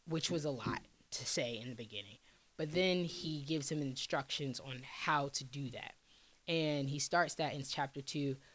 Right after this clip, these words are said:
by saying, "But for you." So he's, he, he's now shifting from, like, assignment to instruction. So he was like, "I need you to do this, but for you, this is what I need you to do to accomplish your assignment." And I think he also wanted to make sure that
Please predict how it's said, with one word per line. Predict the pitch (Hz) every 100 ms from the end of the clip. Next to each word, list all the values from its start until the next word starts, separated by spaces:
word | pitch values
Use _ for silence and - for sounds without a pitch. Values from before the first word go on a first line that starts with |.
| - -
by | 135
saying, | - 156 147 143 143 -
"But | 147 180 190 -
for | - 165 156 151 147 - _
you." | 147 139 151 120 98 - _ - -
So | - 175
he's, | 143 156 - - - _ _ _ -
he, | 139 165 127
he's | - 143 143
now | 156 170 165
shifting | - 160 - 151
from, | 147 139
like, | 131 -
assignment | - 175 185 196 185
to | -
instruction. | 143 - 135 - 117
So | 107 131
he | 131 156
was | 143 135
like, | 117 - _ _ _ -
"I | 139
need | 175
you | 180 170
to | 170
do | 170
this, | 180 214 - - - - - _ _ -
but | 147
for | -
you, | 143 160 226 156 120 123 - _
this | 151 170
is | 160
what | 151 131
I | 135
need | 143 135 131
you | 165 156
to | -
do | 135 143 139
to | 117
accomplish | - 156 139 120 -
your | 120
assignment." | 127 98 110 104 - - - - _
And | 180 165 156 143
I | 147
think | 185 -
he | 135
also | 147 -
wanted | 156 147
to | 143
make | 139
sure | - 143
that | 127